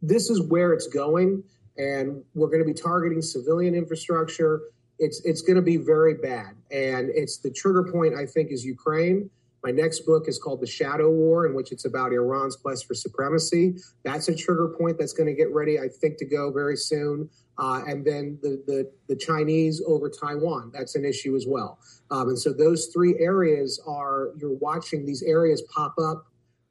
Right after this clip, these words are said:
uh, you know, the arc of instability, I call it, um, and they're all lighting up. And this is all leading to a great power conflict that's going to look more like World War One. And it will be Armageddon if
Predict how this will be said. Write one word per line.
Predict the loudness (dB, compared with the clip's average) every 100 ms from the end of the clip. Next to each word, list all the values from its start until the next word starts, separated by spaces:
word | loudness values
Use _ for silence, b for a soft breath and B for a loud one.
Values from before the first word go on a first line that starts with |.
| -4
uh, | -2 -2 -4 -4
you | -2
know, | 0 0 -2
the | -2
arc | -2 0 0
of | 0
instability, | 0 -2 -4 2 4 4 2 -2
I | -4
call | -8 -8 -6
it, | -6 -10 _ _ _
um, | -2 -2 -2
and | -4 -4
they're | -4 -2
all | 0 2
lighting | 2 0 -2 0
up. | 0 -2 -6 -12
And | -8 -4
this | -4
is | 0 2
all | 2 2
leading | 2 2 0
to | -2
a |
great | 2 0 0
power | -4 -6 -6
conflict | -4 -4 -2 -2 -4 -8 _ _ -2
that's | -2 2
going | 2 4
to | 4
look | 4 2 2
more | 2
like | 0 -6
World | -6 -4
War | -2 -2
One. | -2 -4
And | 2 4
it | 4
will |
be | 2 2
Armageddon | 2 2 0 -2 -4 -8 -6
if | -4